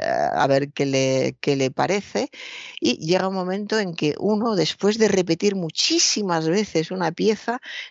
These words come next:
repite la, la pieza acaba y ella dice, sonríe un poquito y dice entre dientes, "Si no fueras tan tonto, vete". Pero ese "si no fueras tan tonto" <laughs> quiere decir que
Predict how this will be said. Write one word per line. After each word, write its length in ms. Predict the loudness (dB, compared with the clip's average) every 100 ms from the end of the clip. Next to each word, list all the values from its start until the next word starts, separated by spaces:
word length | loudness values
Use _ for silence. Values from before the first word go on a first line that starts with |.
| -4
repite 640 | 2 4 2 -4 0 2
la, 440 | 4 4 4 2 0
la 160 | -4
pieza 520 | -4 -4 -4 -4 -8 -8 -16 -20 _
acaba 640 | -6 -6 -2 -2 0 -2 -4 -20 -20 -20 _
y 200 | -2 2
ella 300 | 2 4 2
dice, 460 | 2 -2 -2 -4 -2
sonríe 480 | -2 -2 0 2 2
un 120 | 0
poquito 640 | -2 -2 -4 0 0 0 0
y 140 | 2
dice 260 | 2 2 2
entre 220 | 2 2
dientes, 580 | 2 0 -2 -4 -4 -12 _ _ _ _
"Si 200 | -6 0
no 120 | 0
fueras 340 | 2 2 2 0
tan 220 | -2 -2
tonto, 420 | -4 -4 -6 -8 -10 _ _ _ _ _ _ _ _ _ 0
vete". 440 | 0 2 -2 -4 _ _ _ _ _ _ _
Pero 200 | 2 2
ese 260 | 2 2 0
"si 240 | 2 2
no 140 | 2 0
fueras 460 | 2 0 0 -2
tan 260 | -2 -2 2
tonto" 500 | 0 0 0 0 0
<laughs> 0 |
quiere 300 | -2 2 4
decir 240 | 2 2 -2
que 120 | 0